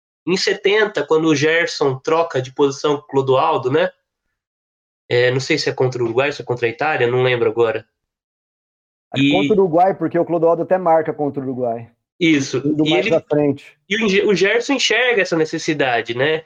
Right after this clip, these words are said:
Speaker 1: E ele tem essa inteligência, essa visão de, de recuar pra ganhar espaço e poder jogar. Então, não necessariamente o camisa dez precisa tá numa posição fixa dentro do campo, né?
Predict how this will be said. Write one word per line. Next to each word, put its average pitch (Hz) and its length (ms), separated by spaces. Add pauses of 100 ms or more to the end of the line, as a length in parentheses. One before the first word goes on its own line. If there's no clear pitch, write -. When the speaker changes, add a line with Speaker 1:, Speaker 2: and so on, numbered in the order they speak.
Speaker 1:
E 127 220
ele 151 380
tem 196 160
essa 233 200
inteligência, 160 720
essa 143 60
visão 151 400
de, 160 160 (260)
de 165 200
recuar 175 720 (320)
pra 190 120
ganhar 202 240
espaço 196 460
e 202 40
poder 208 280
jogar. 196 480 (1080)
Então, 202 140
não 277 120
necessariamente 220 560
o - 20
camisa 165 300
dez 165 200
precisa 214 200
tá 208 100
numa 202 180
posição 196 380
fixa 202 400
dentro 170 240
do 170 60
campo, 131 360 (360)
né? 131 200